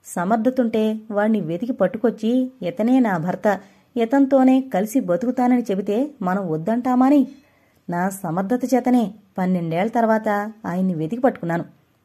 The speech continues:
కానీ మేము మొగుడు పెళ్ళాలలాగా బతకడం లేదు. మేమిద్దరం స్నేహితులు మట్టుకే. ఆయనకి పెళ్ళయింది,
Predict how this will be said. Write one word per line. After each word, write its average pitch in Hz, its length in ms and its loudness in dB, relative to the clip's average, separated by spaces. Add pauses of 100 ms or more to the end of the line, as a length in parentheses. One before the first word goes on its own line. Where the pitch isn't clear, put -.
(120)
కానీ 214 500 0
మేము 277 240 8
మొగుడు 247 400 4
పెళ్ళాలలాగా 240 720 0
బతకడం 208 420 0
లేదు. 190 200 2 (540)
మేమిద్దరం 180 460 0
స్నేహితులు 202 460 -4
మట్టుకే. 214 440 0 (420)
ఆయనకి 185 360 -2
పెళ్ళయింది, 190 600 0